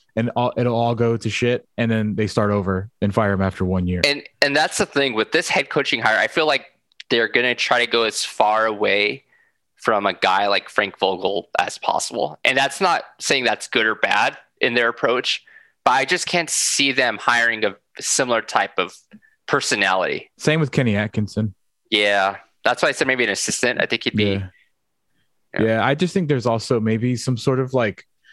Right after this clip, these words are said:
Speaker 1: Ty Lue effect maybe going on with Darvin Ham, someone that can relate to the players, someone that's not too far separated age-wise, you know,
Speaker 2: Mm-hmm.
Speaker 1: someone, um, I just think that there's that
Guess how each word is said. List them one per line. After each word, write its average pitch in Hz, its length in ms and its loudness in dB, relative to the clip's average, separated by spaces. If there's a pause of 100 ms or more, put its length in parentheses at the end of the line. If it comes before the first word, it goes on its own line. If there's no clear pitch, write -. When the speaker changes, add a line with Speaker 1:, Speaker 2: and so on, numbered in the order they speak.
(200)
Speaker 1:
Ty 143 240 2
Lue 123 280 2
effect 151 500 -2
maybe 151 260 0
going 151 260 0
on 151 140 0
with 147 120 0
Darvin 147 280 0
Ham, 147 220 0
someone 135 300 0
that 117 180 -2 (260)
can 139 180 0
relate 107 440 0 (200)
to 135 100 0
the 120 100 -2
players, 123 500 0
someone 120 300 0
that's 113 260 -4
not 117 280 -2 (120)
too 127 460 -2
far 123 420 0
separated 120 720 -2
age-wise, 123 880 0 (560)
you 117 80 0
know, 120 80 2
Speaker 2:
Mm-hmm. 117 40 0
Speaker 1:
someone, 123 640 0 (520)
um, 104 600 0 (2500)
I 147 200 2
just 151 180 0
think 131 160 2
that 120 140 2
there's 113 280 0
that 110 280 0